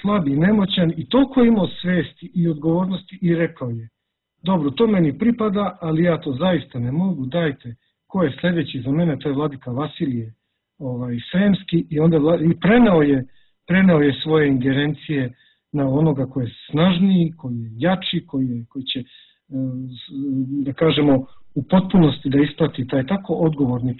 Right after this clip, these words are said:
čin izbora patrijarha i to mu isto izuzetno služi na čast, eto, i ove po-, poslednje dane njegovog života.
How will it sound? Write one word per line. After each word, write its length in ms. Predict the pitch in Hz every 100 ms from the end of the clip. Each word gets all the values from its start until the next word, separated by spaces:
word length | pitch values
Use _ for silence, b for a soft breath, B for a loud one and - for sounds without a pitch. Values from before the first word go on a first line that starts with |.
| -
čin 280 | 147 123 b _ _ _
izbora 460 | 185 143 143 131 117
patrijarha 680 | 123 - 131 147 165 - 135 b b b _
i 260 | 139 135 127
to 160 | 165 160
mu 200 | 143 175
isto 340 | 190 - 123 -
izuzetno 580 | 190 131 120 131 131
služi 400 | 117 - 127 117
na 140 | 120 117 -
čast, 260 | 147 123 - _ _ -
eto, 240 | 139 -
i 80 | 127
ove 220 | 123 127 135 - _ _ _ _ _ _ _ _ _
po-, 180 | 147 139
poslednje 440 | - 135 151 127 117
dane 440 | 120 117 113 110 b b b -
njegovog 480 | 131 117 120 117 120
života. 500 | 127 120 120 -